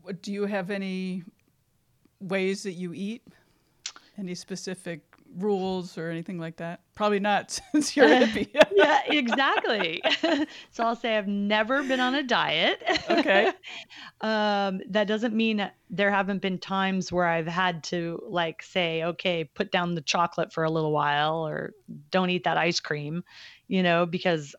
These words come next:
Speaker 2: I like chocolate and I like ice cream. Those would be my two biggest things that I have to put down if, you know, 'cause in between seasons you gain weight.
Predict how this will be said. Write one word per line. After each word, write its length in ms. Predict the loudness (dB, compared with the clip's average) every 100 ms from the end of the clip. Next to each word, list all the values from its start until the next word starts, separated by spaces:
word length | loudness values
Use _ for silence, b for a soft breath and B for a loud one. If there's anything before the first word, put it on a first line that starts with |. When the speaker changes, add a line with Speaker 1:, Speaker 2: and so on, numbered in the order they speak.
| -2
Speaker 2:
I 60 |
like 180 | 0 0
chocolate 380 | 0 0 -2 -4
and 100 | -2
I 80 | -2
like 200 | 0 0
ice 200 | -2 -2
cream. 320 | -6 -4 -6 -12 b b b
Those 280 | 0 0 0
would 200 | -2 -2
be 120 | -2
my 240 | -2 -2 -6 -4
two 420 | 0 2 0 -4 -10 -8 0
biggest 560 | 2 2 0 -4 -20 -4
things 360 | -2 0 -2 -2
that 160 | -2
I 340 | -2 -4 -6 -10 -16 -14
have 300 | -2 0 0
to 80 | -2
put 220 | 0 0
down 500 | 2 2 2 -2 -8 -12 -4
if, 380 | -4 -4 -16 -2
you 140 | 2
know, 100 | 2
'cause 160 | 2 2
in 120 | 2
between 300 | 2 2 2
seasons 440 | 2 2 2 2
you 60 | 2
gain 260 | 0 0
weight. 220 | -2 -6